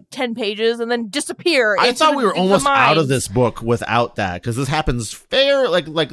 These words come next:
Speaker 1: Really
Speaker 2: beginning
Speaker 1: late in the
Speaker 2: of
Speaker 1: game.
Speaker 2: the last quarter of the cha-, of, of the
Speaker 1: Correct.
Speaker 2: book, you
Speaker 1: Yeah.
Speaker 2: could say.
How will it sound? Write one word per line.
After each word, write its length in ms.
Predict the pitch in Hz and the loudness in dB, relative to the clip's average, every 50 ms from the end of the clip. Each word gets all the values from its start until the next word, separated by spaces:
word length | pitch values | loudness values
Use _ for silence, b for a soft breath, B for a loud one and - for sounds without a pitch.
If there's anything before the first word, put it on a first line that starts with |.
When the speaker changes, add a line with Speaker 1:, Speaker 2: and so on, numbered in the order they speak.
| 131 - - | -8 -18 -16
Speaker 1:
Really 380 | - 190 247 294 330 - 277 254 | -12 -6 -4 0 2 2 2 4
Speaker 2:
beginning 100 | 240 247 | 4 4
Speaker 1:
late 160 | 247 247 247 | 4 4 4
in 60 | 240 | 2
the 60 | 226 220 | 2 2
Speaker 2:
of 60 | 208 | 2
Speaker 1:
game. 80 | 202 | 4
Speaker 2:
the 40 | 196 165 165 | 2 4 4
last 300 | 156 156 151 147 - - | 2 2 2 0 -4 -6
quarter 340 | - 156 147 143 131 127 123 | -4 -2 0 0 2 0 -2
of 80 | 107 | -2
the 80 | 110 107 | -4 -8
cha-, 200 | - - 127 - - | -4 -4 -4 -2 -2
of, 240 | 117 110 98 101 | -2 -2 -2 -6
of 60 | 104 - | -6 -4
the 60 | 110 | -2
Speaker 1:
Correct. 200 | 101 95 175 160 110 | 0 0 0 0 0
Speaker 2:
book, 240 | 107 95 - - - _ | -2 -2 -4 -8 -20 _
you 120 | 85 117 | -10 -8
Speaker 1:
Yeah. 140 | 170 165 156 | -6 -6 -6
Speaker 2:
could 80 | - 165 | -6 -4
say. 260 | 117 107 92 85 95 | -4 -4 -4 -6 -8